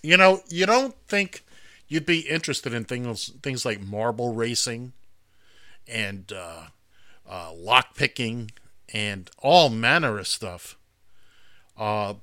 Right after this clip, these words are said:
but I tell you what, it's, this is how I decided on the bike. I do a lot of research on YouTube.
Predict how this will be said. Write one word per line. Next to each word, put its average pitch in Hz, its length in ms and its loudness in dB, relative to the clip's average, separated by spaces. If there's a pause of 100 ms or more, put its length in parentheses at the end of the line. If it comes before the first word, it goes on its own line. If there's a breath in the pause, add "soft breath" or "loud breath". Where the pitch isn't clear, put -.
but 117 240 -2
I 123 200 2
tell 139 260 0
you 139 160 -2
what, 180 400 0 (160)
it's, 113 380 -8 (500 soft breath)
this 226 220 4
is 214 100 2
how 196 160 10
I 180 100 10
decided 156 560 4
on 117 140 4
the 107 80 -4
bike. 110 460 -6 (160)
I 127 100 4
do 139 260 0
a 120 60 0
lot 117 460 2
of 139 120 4
research 110 560 -4
on 101 200 -8
YouTube. 104 500 -10